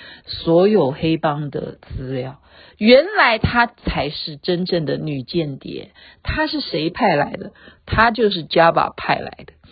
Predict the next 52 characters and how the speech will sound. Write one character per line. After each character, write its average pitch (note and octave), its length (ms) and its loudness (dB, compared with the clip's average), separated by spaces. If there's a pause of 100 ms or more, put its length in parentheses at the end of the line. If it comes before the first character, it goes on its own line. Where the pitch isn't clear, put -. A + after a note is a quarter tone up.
(280)
Jabba D4+ 380 4
虽 C#4+ 160 -2
然 G#3 240 4
把 D#3+ 120 0
他 G3+ 160 2
的 F3+ 120 0
弟 A3 340 -4
弟 - 280 -12 (240)
关 F#3+ 240 2
在 G3 220 -2 (100)
监 G3+ 340 4
狱 F3+ 120 -2
里 - 140 -12
头， - 280 -16 (560)
可 G#3+ 260 6
是 G#3+ 500 -4 (320)
他 A#3 360 2 (180)
却 G3+ 340 2 (680)
早 E3+ 280 6
就 D#4+ 240 -2
已 D#3+ 160 -4
经 G3 240 -2
预 C4 260 -4
谋 C#3+ 360 -6 (440)
好， - 240 -12 (320)
联 G3 260 4
络 C#4 240 4
好 - 280 -4
这 F#3 240 2
位 E3 180 2
美 D3 300 -4
女， D#3+ 300 -8 (600)
派 C4 300 4
这 A3+ 160 2
位 F#3 140 2
美 D3 180 -2
女 D#3 300 -6
去 - 260 -6
跟 D3+ 300 -2
他 D3 400 -6
旧 G3+ 200 2
情 D3+ 220 -6
复 F3 180 -4
燃 B2 200 0
的 C3 120 -6
感 C#3+ 460 0
觉， B2+ 300 -8
把 D#3 160 -10
他 F3+ 100 -4
救 F#3+ 280 2
出 G3 160 -6
去， G#3 260 -8